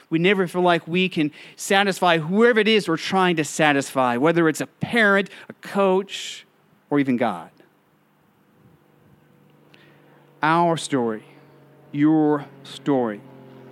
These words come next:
Whatever that totalizing narrative is, we often spend our lives,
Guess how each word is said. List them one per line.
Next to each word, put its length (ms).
Whatever 420
that 260
totalizing 1040
narrative 840
is, 640
we 100
often 400
spend 360
our 140
lives, 720